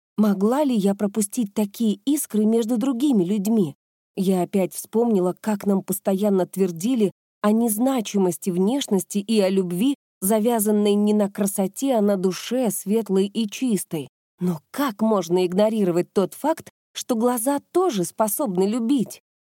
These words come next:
Мы восхищаемся рисунками, природой, одеждой и прочим. Так почему мы не можем хотя бы на мгновение заинтересоваться привлекательным человеком?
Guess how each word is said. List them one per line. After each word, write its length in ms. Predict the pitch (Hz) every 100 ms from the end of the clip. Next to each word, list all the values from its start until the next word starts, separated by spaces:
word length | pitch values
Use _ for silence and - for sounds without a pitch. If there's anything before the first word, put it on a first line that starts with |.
| _ -
Мы 200 | 240 220
восхищаемся 840 | 202 - 214 - 247 226 202 208
рисунками, 760 | 208 - - 202 202 175 170
природой, 680 | 156 208 208 180 226 190 175
одеждой 520 | 165 156 233 202 185
и 40 | 175
прочим. 640 | - 190 247 226 202 170 _ _ -
Так 180 | 220 -
почему 520 | 262 - 294 302 320
мы 120 | 226
не 140 | 208 214
можем 440 | 226 294 226 185
хотя 420 | - 196 - 247
бы 160 | 202 185
на 100 | 196
мгновение 800 | 185 170 180 165 277 294 190 151 _ _
заинтересоваться 1000 | - 240 277 226 247 220 233 240 294 -
привлекательным 880 | 214 247 220 214 254 247 240 240 233
человеком? 720 | 208 262 277 226 165 - 131